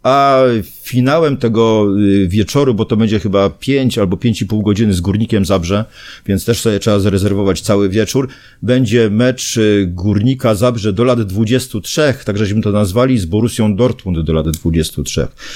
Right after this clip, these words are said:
Y, powiem tak, w zamyśle było oczywiście sprowadzenie Manchesteru City i te rozmowy naprawdę były dosyć mocno zaawansowane.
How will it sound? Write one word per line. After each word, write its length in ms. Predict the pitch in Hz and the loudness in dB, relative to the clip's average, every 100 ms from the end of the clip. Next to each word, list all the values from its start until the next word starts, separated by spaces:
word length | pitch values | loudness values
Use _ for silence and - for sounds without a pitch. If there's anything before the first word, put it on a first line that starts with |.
| - - - | -16 -18 -4
Y, 360 | 107 107 104 98 - - | 0 2 2 0 -4 -2
powiem 240 | 160 160 | 0 0
tak, 220 | 139 110 | 0 -2
w 60 | 92 | -2
zamyśle 420 | 127 131 - 165 | -2 0 -2 -4
było 140 | 147 | 0
oczywiście 340 | 156 131 131 120 | -2 -2 -4 -6
sprowadzenie 500 | - 127 123 131 127 | -2 0 2 2 2
Manchesteru 500 | 120 117 - 120 120 | 0 -2 -2 -2 0
City 340 | - 95 - 73 90 - - | 0 -2 -2 -4 -4 -10 -8
i 160 | 226 123 | -4 -2
te 140 | 135 | 0
rozmowy 360 | 139 123 147 131 | -2 0 -2 0
naprawdę 420 | 123 135 135 135 | 0 0 0 -2
były 240 | 120 127 | 0 0
dosyć 320 | 123 131 131 120 | 0 -2 -2 -2
mocno 280 | 127 131 | -2 -2
zaawansowane. 760 | 110 117 117 110 113 98 98 | -2 0 0 -2 0 0 0